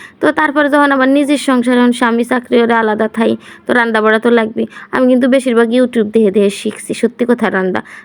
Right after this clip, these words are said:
YouTube দেখছি, আবার নিজের মতো কইরে, আবার ওই যে শাশুড়ি রাঁধছে সেইটা দেখে দেখে, এ, মোটামুটি কয়েকটার কম্বিনেশনে মিলে বুদ্ধি খাটাই এইভাবে কিন্তু আমি রান্না বাড়া,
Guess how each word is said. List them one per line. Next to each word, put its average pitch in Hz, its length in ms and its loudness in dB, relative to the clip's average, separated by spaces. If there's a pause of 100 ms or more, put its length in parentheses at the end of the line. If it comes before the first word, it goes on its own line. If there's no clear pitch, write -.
(120)
YouTube 294 420 2
দেখছি, 294 360 -2
আবার 247 200 2
নিজের 254 300 0
মতো 247 220 0
কইরে, 233 400 0 (460)
আবার 226 240 0
ওই 233 80 2
যে 233 60 0
শাশুড়ি 233 400 0
রাঁধছে 220 320 -2
সেইটা 240 340 0
দেখে 220 300 2
দেখে, 214 260 0 (320)
এ, - 80 -4
মোটামুটি 294 460 2
কয়েকটার 269 420 -2
কম্বিনেশনে 262 680 0
মিলে 269 340 4
বুদ্ধি 247 320 0
খাটাই 262 320 0
এইভাবে 214 300 2
কিন্তু 220 260 -2
আমি 220 140 2
রান্না 208 280 0
বাড়া, 208 240 0